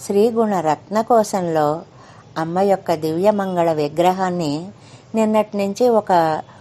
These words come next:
మూడు రోజులు మూడు శ్లోకాల్లో ప్రత్యేకంగా ఆవిడ యొక్క రూపాన్నే వర్ణిస్తారు అనేటువంటిది చెప్పుకుంటూ,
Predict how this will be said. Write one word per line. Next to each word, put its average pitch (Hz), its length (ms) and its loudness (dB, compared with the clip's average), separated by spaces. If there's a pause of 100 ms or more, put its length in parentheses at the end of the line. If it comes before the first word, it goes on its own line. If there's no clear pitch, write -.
(180)
మూడు 214 420 4
రోజులు 208 560 4
మూడు 196 360 2
శ్లోకాల్లో 208 840 2 (360)
ప్రత్యేకంగా 254 920 2
ఆవిడ 214 300 6
యొక్క 202 340 0
రూపాన్నే 214 720 0
వర్ణిస్తారు 185 880 0 (360)
అనేటువంటిది 180 800 0 (280)
చెప్పుకుంటూ, 202 760 0